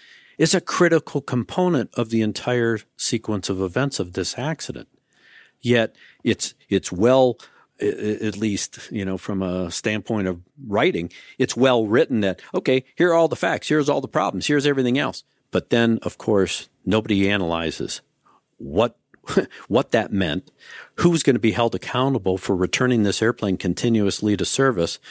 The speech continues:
in an unairworthy condition, and then, of course, what influence did it have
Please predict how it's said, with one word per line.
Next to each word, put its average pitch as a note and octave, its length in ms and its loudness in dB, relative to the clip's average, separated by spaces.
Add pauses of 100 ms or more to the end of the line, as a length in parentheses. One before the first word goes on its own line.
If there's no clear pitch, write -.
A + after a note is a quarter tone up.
(260)
in G#2+ 180 2
an G2 200 2
unairworthy G#2 680 2
condition, E2 680 -2 (480)
and G#2+ 240 0
then, A2 260 2
of - 220 -8
course, G2 360 0 (120)
what A2+ 200 2
influence G#2 560 -2
did F#2 200 -4
it E2+ 100 -2
have F#2 460 -4